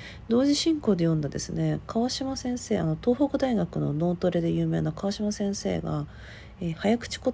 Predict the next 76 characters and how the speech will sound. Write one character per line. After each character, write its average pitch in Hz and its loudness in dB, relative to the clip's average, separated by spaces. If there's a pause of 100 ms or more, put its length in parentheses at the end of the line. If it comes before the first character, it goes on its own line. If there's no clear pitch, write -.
(120)
葉 165 4
は 180 2
脳 185 4
を 170 2
活 - -10
性 165 -6
化 170 -4
す - -2
る 175 0
っ 175 -2
て - -8 (160)
い 170 2
う 156 2
本 180 -2
を 156 -2
書 - -2
い 190 0
て 156 -2
る - -2
ん - -4
で 156 -6
す - -10
け 156 -6
ど - -4
も、 160 0 (2000)
こ - 2
れ 226 8
は 226 6
ま 233 4
さ 226 2
に 170 4
そ 175 2
う 151 4
で、 147 2
そ - -4
の、 151 -2
早 320 2
口 - -4
っ - -6
て - -4
い - 2
う - 2
の - 4
は 156 2
一 - -4
応 147 -4
口 - -4
を 247 0
動 254 0
か 254 0
す 165 -2
刺 - -2
激 165 0
も 160 2
あ 196 2
る 180 0
ん 147 -2
で - -8
す - -10
け - -6
ど 151 -2
も、 160 0 (440)
リ 302 6
ズ 285 2
ム 180 4
と 170 -2
か - 0
音 202 4
楽 165 0
っ - -6
て - -10
い - -4
う - -4
の 165 -2
は、 170 0 (720)
き-、 214 -10